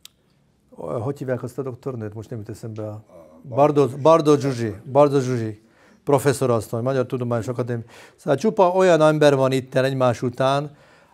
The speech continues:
akinek meg lehet ott nézni az előadásait.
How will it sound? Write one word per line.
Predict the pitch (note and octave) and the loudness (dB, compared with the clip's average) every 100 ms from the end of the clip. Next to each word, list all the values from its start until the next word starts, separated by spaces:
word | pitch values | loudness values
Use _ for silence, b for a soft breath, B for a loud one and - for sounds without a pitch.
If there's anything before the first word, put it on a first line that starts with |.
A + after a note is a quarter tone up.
| b | b
akinek | C3+ D3 C#3+ C#3 - - | -6 -2 0 0 -2 -2
meg | D#3+ F3+ | 0 4
lehet | D3+ C#3+ | 4 4
ott | C#3 C3 | 0 0
nézni | D3+ D3 C#3+ | 0 0 0
az | C#3 | 0
előadásait. | D3+ D3+ B2+ A#2 G#2+ - G#2 G#2 - _ | 2 2 2 0 -2 -6 -8 -8 -14 _